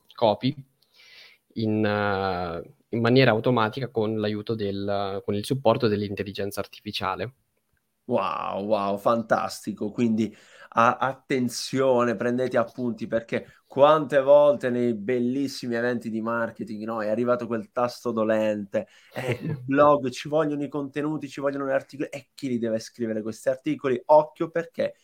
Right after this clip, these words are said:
Speaker 2: l'intelligenza artificiale di Zulla può darvi una grande mano. Quindi, eh, scrive da sola degli articoli?
Speaker 1: Quello che fa è, più o meno sì,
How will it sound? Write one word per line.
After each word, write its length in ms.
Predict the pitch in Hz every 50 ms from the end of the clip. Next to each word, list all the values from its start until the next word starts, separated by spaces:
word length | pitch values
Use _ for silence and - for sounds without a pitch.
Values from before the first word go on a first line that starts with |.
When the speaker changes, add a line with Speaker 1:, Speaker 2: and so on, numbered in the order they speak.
| _ _ _
Speaker 2:
l'intelligenza 800 | - 117 143 202 214 190 185 160 160 147 139 160 151 135 - 151
artificiale 720 | 139 - - 131 127 123 120 - 139 113 104 107 104 - -
di 300 | _ 110 123 156 156 127
Zulla 500 | 107 98 - 113 107 107 110 110 113 - - - _ _ _ _ _
può 220 | - 170 196 196
darvi 480 | 151 135 127 123 123 123 117 127 123 -
una 200 | 147 151 139 127
grande 520 | 113 110 110 104 104 107 107 107 104 104 - -
mano. 600 | 110 110 110 101 95 92 95 98 104 104 - - _ _ _
Quindi, 280 | - 240 226 143 113 -
eh, 200 | - - - - -
scrive 400 | - - - - 180 196 180 170
da 100 | 160 165
sola 240 | 156 - 214 - 170
degli 180 | 151 151 143 143
articoli? 560 | 143 143 - - - - - 98 110 139 180 175 - _ _ _ _ _ _ _ _ _ _ _ - - - - - _ _ _ _ _ _
Speaker 1:
Quello 180 | - 127 131
che 120 | 135 135 135
fa 380 | - - 202 208 226 233 -
è, 500 | - 120 120 113 110 107 107 107 107 127 135 - - - - - - - _ _
più 120 | - 127
o 40 | 139
meno 180 | 190 233 208 143
sì, 300 | 135 - - 64 -